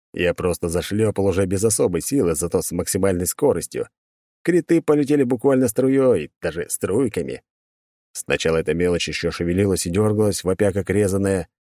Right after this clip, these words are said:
но довольно быстро расслабилась, начав получать удовольствие. Потом вновь задёргалась, когда поняла, что удовольствия как-то чересчур много, но это были бессвязные трепыхания попавшейся в селки птички.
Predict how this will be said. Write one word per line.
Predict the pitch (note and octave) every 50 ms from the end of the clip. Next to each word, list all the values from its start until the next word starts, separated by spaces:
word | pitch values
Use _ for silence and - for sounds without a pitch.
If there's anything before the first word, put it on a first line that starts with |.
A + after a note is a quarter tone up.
| _ _ -
но | G2 A2+ C#3+
довольно | C#3 C#3 C#3 C#3+ C#3 C#3 C3
быстро | A#2+ C#3 B2+ - - A#2+ A#2+ A2
расслабилась, | G#2 - - G#2 A2+ A#2 A2 A2+ A2+ A2 G#2+ -
начав | D#2 D#2 - F2 F2 -
получать | - F2+ F2 - F#2 F2+ -
удовольствие. | F#2+ G2+ A#2+ D#3+ E3 C3 - - - C#2+ C2+ C2+ - _ _ _ _ _ _ _ _ _
Потом | - G#2 E3 E3 C#3 B2
вновь | G#2 A2 A#2 G#2+
задёргалась, | F2 G2 F#2 G2 A#2 B2 B2 A#2 A#2+ A2 -
когда | - F#2+ F2+ F#2 G2+
поняла, | - F2 F2 G2 G2+ G#2 G2+
что | E2+ - - D2 D2+ D2+
удовольствия | D2 C#2+ C#2+ - F2+ A#2+ C3+ B2 - - D#3 D3 C3 A2
как-то | - A#2+ G#2+ - G#2+
чересчур | - G#2 G#2 G#2 G2 - C3+ A2+ G2
много, | G#2 B2+ D3 C3+ G2+ D2+ C#2 C2 - _ _ _ _ _ _ _ _ _ -
но | C#2+ C#2
это | C#2+ D#2+ - E2
были | E2 D#2+ F#2+ F#2 F2+ F2
бессвязные | E2+ F2+ - - E2+ F2+ F#2+ F#2+ E2 F#2 F2+ E2+
трепыхания | - - F2 - F2 - - G2+ G2+ G2 G2 F#2+ F2
попавшейся | - F2+ - G2+ G2+ F2+ - F#2+ E2+ - F#2+ F2
в | -
селки | - G2 F2+ E2 - A2 G#2
птички. | - - - A#2+ A#2+ A2+ - - - D#2+ D2 C2